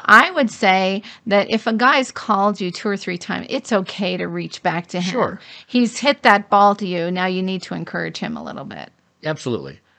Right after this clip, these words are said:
Speaker 2: And
Speaker 1: Right.
Speaker 2: by the way, ladies, remember, we're insecure at our core, don't wanna fail. Tell us, "Oh, I'm so glad you called," or, "It's so great to hear from you." We love hearing that.
Speaker 1: Yeah.
Speaker 2: That encourages us to keep hitting the ball back over.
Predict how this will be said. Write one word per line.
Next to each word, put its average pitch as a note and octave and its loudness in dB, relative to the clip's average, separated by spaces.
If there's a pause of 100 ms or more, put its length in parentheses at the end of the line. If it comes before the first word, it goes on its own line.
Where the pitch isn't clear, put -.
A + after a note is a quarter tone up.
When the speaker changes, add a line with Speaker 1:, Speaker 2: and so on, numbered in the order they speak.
(160)
Speaker 2:
And F#3 -2
Speaker 1:
Right. F#3 -4
Speaker 2:
by E3+ 2
the D3 -2
way, D#3+ -2
ladies, A#2+ -4
remember, B2+ 0
we're F#2 -8
insecure C#3+ -4
at F#2 -10
our G#2 -10
core, D3 -6
don't F2+ -12
wanna A#2 -6
fail. E3 -8 (360)
Tell G3+ -4
us, - -6 (220)
"Oh, A3+ -4
I'm D#3+ -4
so F#3 -6
glad E3+ -8
you G#3 -6
called," A#3+ -6
or, C3+ -4 (160)
"It's - -14
so F3+ -2
great F3+ 0
to F3 -2
hear G#3+ -2
from C3+ -4
you." D#2+ -8 (240)
We B2 -6
love A2+ -4
hearing C#2 -14
that. - -16 (280)
Speaker 1:
Yeah. G3 -2
Speaker 2:
That E3 4
encourages B2 2
us G#2+ 0
to - -18
keep A#2 -6
hitting G#2 -6
the F#2 -6
ball F#2+ -8
back - -18
over. A1+ -18